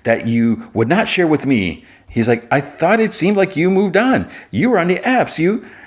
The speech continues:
uh, you'd been dating people. She's like, No, I wanted to be together. You ran away and played and, and your stupid Earth games.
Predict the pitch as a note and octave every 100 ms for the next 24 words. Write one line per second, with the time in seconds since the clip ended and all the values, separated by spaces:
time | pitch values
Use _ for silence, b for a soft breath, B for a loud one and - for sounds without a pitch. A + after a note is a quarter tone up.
0 | B - F#3+ - G#2+ G#2 F#3+ F3+ G3+ G#3+
1 | F#3 B3+ C4 C#3+ A2+ F2+ B - B2 F#2+
2 | C3 F3+ G2+ - B - A2 C3+ C#3+ A2+
3 | A2+ B2+ A#2 A2+ D3 G#2 D#2+ B G2 D3
4 | F#3 C3+ A#2+ A#2+ G#2 A2 A2 - F3+ C#3
5 | A#2 - B B - A#2+ A2+ B2 A#2 -
6 | B2 B2 A#2+ A#2+ A#2+ - G3+ F3+ - G#3
7 | G#3 - C3 F2+ D#2+